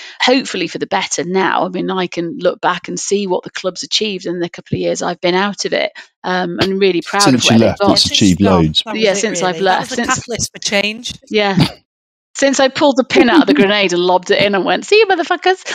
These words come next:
Speaker 1: <laughs>
Speaker 2: That's a really interesting point, actually, that, you know, it was already bubbling, because I definitely felt it.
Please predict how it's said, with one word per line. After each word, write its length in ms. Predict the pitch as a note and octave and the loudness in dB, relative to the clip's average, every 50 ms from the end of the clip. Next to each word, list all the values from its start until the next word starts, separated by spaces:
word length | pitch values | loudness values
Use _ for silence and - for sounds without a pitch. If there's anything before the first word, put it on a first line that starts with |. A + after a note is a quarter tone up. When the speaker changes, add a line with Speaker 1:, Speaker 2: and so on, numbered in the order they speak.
| - - - - - | -6 -6 -6 -2 -2
Speaker 1:
<laughs> 100 | - - - - - - - - - _ - - F#3 - - - - - - _ _ - - A2 - _ | -4 -4 -2 -6 -4 -4 -4 -4 -6 _ -6 -6 -4 -4 -4 -4 -4 -4 -8 _ _ -4 -4 -4 -4 _
Speaker 2:
That's 220 | - A3 A3 - - | 0 2 2 4 4
a 80 | A3+ | 6
really 300 | A3 A3 A3+ A3 G3 - | 6 6 6 6 4 4
interesting 380 | F#3+ F3 - F#3 D#3 D3+ D#3 C#3+ | 4 4 4 6 6 6 4 4
point, 260 | - E3 D#3 D3 A#2+ | 4 4 4 4 4
actually, 580 | A2 E2 - - - - E2+ D2+ C2+ C#2 - - - - | 2 0 0 -2 -2 0 0 2 2 0 0 -4 -4 0
that, 300 | A2 G2 G2+ F#2+ - - _ _ _ - | 0 2 4 4 2 0 _ _ _ 0
you 80 | A#2 | 0
know, 80 | G#2 F#2+ | 2 4
it 80 | - A2 | 4 4
was 220 | A2+ A#2 G#2+ G2+ | 4 4 4 4
already 240 | G#2 G2 F#2+ F#2+ F#2 | 4 4 4 4 4
bubbling, 560 | - F#2+ F#2+ F2+ F#2 F2 E2+ C#2 A#1 D#2 F2 | 2 2 0 2 2 2 0 0 0 -2 -2
because 500 | - G2 - - B2 A2+ G#2+ G2+ - - - _ _ _ _ - | -2 -2 0 2 4 4 4 4 2 0 -2 _ _ _ _ 0
I 120 | C#3 D#3 | 2 2
definitely 400 | C#3+ - C3 A#2 - A2 - B1 | 2 2 0 0 0 -2 -2 -2
felt 360 | - - D#2 D2 C#2+ - - - | -2 -2 0 0 0 0 0 0
it. 280 | B1 D2 - - - | 2 2 2 0 -2